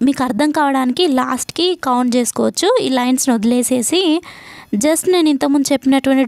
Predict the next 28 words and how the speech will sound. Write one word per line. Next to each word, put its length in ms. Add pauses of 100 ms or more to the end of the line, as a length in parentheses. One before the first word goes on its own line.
ట్రిక్ 340
యూజ్ 240
చేయండి. 360 (760)
So, 80 (160)
ఈ 40 (140)
బేసెస్‌ని 520 (760)
యాడ్ 240
చేసేసి 440 (200)
నైన్ 240
వచ్చింది 280
కదా, 200
so, 80 (120)
ప్లస్. 320 (640)
So, 60 (140)
ఇందులో 260 (100)
రెండు 240
ఉన్నాయి 300
కాబట్టి, 280 (100)
so, 80 (120)
ఇవి 240
రెండు 280 (580)
and 180
ఇవి 220
రెండు, 280 (200)
ఇవి 180
రెండు, 260
మొత్తంగా 420 (200)
ఆరు 200